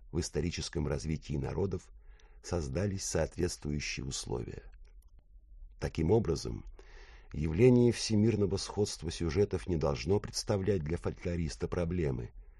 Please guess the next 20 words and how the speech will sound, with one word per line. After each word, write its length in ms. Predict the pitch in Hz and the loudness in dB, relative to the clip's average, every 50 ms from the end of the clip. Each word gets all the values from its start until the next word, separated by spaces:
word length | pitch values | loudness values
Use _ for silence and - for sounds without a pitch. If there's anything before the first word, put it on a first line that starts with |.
| - - - - | -18 -18 -8 -6
потому 340 | - - - 71 73 73 | -4 0 2 2 2 2
что 200 | 69 - - 73 | 0 0 -2 -2
именно 480 | - - - 87 78 73 71 67 64 58 | -2 0 0 0 2 2 2 0 -2 -4
сходство – 680 | - - - 76 73 92 - - - - 110 107 104 - - - - - - - | -6 -8 -4 -2 -2 -2 -4 -6 -6 -4 -4 -4 -4 -6 -12 -18 -18 -18 -8 -4
и 60 | 98 | -2
указывает 760 | 85 69 - - - 71 76 73 64 73 78 82 78 73 - | -2 -2 -2 -2 0 0 0 0 0 0 0 -2 -2 -2 -4
на 140 | - 69 71 | -2 -2 -2
закономерность. 960 | 65 76 71 - 78 71 71 71 78 82 80 - - 52 - - - - - - - - - - - - - - - - - - - - - - - - - - - - - - - - - - - - - - | 0 -2 -2 -2 0 0 0 0 -2 -2 -4 -6 -8 -10 -12 -14 -16 -18 -18 -20 -20 -20 -20 -20 -20 -20 -20 -20 -20 -20 -20 -20 -20 -20 -20 -20 -20 -20 -20 -20 -20 -20 -20 -20 -20 -20 -20 -20 -20 -20 -18 -14
Сходство 500 | - - - 110 127 127 - - - 123 | -10 -2 4 4 4 4 4 0 -4 -2
фольклорных 680 | - - 113 101 - - 92 107 110 104 104 104 - - | 2 2 2 2 2 4 6 8 10 10 10 8 6 4
произведений 640 | - 98 101 92 80 92 95 80 104 101 92 98 87 | 4 4 4 4 4 2 2 4 4 4 4 4 2
в 60 | 85 | 2
мировом 400 | 90 90 87 90 85 92 92 82 | 2 2 2 4 4 2 2 2
масштабе 520 | 80 85 85 - - - 98 92 87 82 | 2 0 0 -2 -2 0 0 0 2 2
рассматривается 1000 | 82 85 85 - - - 90 95 95 - - 95 90 95 95 - - - 92 87 85 | 0 0 -2 -2 -4 0 0 0 2 2 0 0 0 0 0 -2 -4 -2 -2 -2 -2
исследователем 760 | - - - - 87 90 85 87 85 85 - - 90 85 85 | -2 -4 -4 -2 0 2 2 2 2 0 0 0 2 2 2
лишь 280 | 82 85 85 - - | 2 0 0 -2 -2
как 220 | - 95 87 - - | -4 -4 -6 -6 -4
частный 400 | - - 90 85 - - 92 85 | -4 -4 -4 -4 -4 -4 -4 -4
случай 580 | - - 95 113 107 - - - 76 67 - | -4 -2 -2 0 0 0 -2 -4 -6 -6 -8